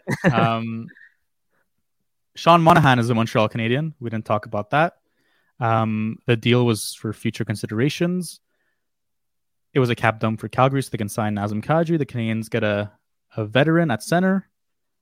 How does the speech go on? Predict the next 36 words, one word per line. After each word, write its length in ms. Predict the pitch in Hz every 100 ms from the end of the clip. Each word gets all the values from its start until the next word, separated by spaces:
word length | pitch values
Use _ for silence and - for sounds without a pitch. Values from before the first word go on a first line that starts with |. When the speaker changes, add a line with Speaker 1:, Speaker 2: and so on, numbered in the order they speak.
| _
Speaker 2:
who 200 | - 120
is 240 | 117 107 -
trying 340 | - 113 120
to 140 | 117
regain 540 | 110 113 117 117 120 123
his 260 | 113 110
steps 320 | - 127 123 135
in 80 |
the 80 | 120
National 320 | 113 113 123
Hockey 240 | 113 123 139
League 220 | 139 143
after 360 | 117 - 117 110
a 60 |
few 180 | - 117
bad 240 | 110 107
injuries. 540 | 107 143 185 196 202 - _ _ _ _ _ -
Um, 380 | 117 123 127
and 100 | 131
it's 120 | 151 -
cool 240 | 226 262
because 240 | 131 127
I 80 | 117
think 180 | 113 135
it's 100 | 135
gonna 160 | 135 120
be 200 | 120 123
a 40 |
guy 300 | 113 113 123
who, 360 | 113 117 113 113
you 120 | 113
know, 140 | 110
steps 300 | 104 - 113
into 120 | 110
the 100 | 101
lineup 300 | 107 117 147